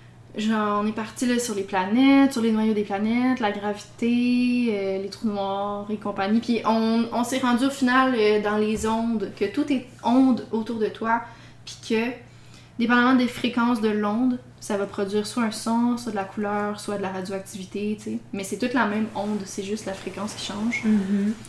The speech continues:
Speaker 1: On est par-, genre, on est arrivé à ça en partant de « Comment tu vas ? Ah, tu vas avoir un nouveau chat, do-, trop cool », genre.
Speaker 2: <laughs>
Speaker 1: Puis ça me faisait capoter qu'on soit si loin du sujet de base, puis que le trois quarts du temps, quand j'ai des conversations avec des gens, c'est ce qui se passe. J'adore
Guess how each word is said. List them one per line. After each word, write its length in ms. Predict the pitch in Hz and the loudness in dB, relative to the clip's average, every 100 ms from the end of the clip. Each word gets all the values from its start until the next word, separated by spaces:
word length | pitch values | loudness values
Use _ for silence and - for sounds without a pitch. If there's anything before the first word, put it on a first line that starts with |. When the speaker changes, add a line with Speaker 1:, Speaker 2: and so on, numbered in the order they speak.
| - - | -18 -2
Speaker 1:
On 80 | 220 | 2
est 80 | 226 | 4
par-, 240 | 208 - | 4 4
genre, 320 | 220 226 220 - - - | 4 4 2 -4 -20 -4
on 80 | 220 | 2
est 100 | 233 | 4
arrivé 240 | 254 240 302 | 6 8 8
à 140 | 220 | 6
ça 440 | - - 262 285 277 - - - - - | 4 6 6 6 2 -10 -20 -20 -20 -2
en 80 | 220 | 0
partant 460 | 220 220 - 233 240 | 2 2 2 4 4
de « 300 | 214 220 233 233 - | 4 4 0 -4 -8
Comment 240 | - 214 220 | -2 0 0
tu 160 | - | 0
vas ? 260 | 208 220 226 - | 2 2 2 0
Ah, 100 | 220 | -4
tu 140 | - | -2
vas 80 | 202 | -2
avoir 180 | 202 202 | -2 -2
un 80 | |
nouveau 240 | 196 185 185 | -4 -4 -4
chat, 240 | - 196 | -2 -4
do-, 220 | 185 - - - | -4 -8 -14 -12
trop 220 | - 214 | -2 -2
cool », 460 | 208 220 202 190 196 | 0 0 0 -4 -8
genre. 120 | 196 208 - 214 226 | -8 -10 -12 -18 -14
Speaker 2:
<laughs> 420 | 247 - 254 - | -12 -6 -6 -4
Speaker 1:
Puis 140 | - 240 | 0 4
ça 180 | 240 | 6
me 60 | 233 | 6
faisait 220 | 247 254 | 6 4
capoter 440 | 320 302 285 294 330 | 4 4 4 4 4
qu'on 160 | 269 | 4
soit 320 | 247 240 240 240 - - - | 2 2 2 0 -10 -12 -10
si 280 | - - 302 | -6 2 6
loin 200 | 269 285 | 8 8
du 60 | 254 | 6
sujet 320 | - 214 220 | 4 0 0
de 60 | 196 | 0
base, 400 | 208 220 214 - - - - | 0 -2 -4 -12 -20 -20 -16
puis 100 | - | -4
que 420 | 226 208 - - | 2 2 0 -4
le 120 | 202 | -4
trois 200 | 196 262 | 0 2
quarts 140 | 262 240 | 2 0
du 80 | - | 0
temps, 140 | 233 | -2
quand 100 | 220 | 0
j'ai 80 | 220 | -2
des 60 | 208 | -2
conversations 420 | 202 214 - 208 | -4 -6 -6 -6
avec 100 | 196 | -4
des 120 | 190 | -4
gens, 160 | 190 185 | -6 -8
c'est 160 | 208 214 | -8 -10
ce 60 | |
qui 80 | - | -10
se 100 | - | -14
passe. 400 | - - - - - | -12 -14 -16 -12 0
J'adore 440 | 240 220 233 | 4 6 8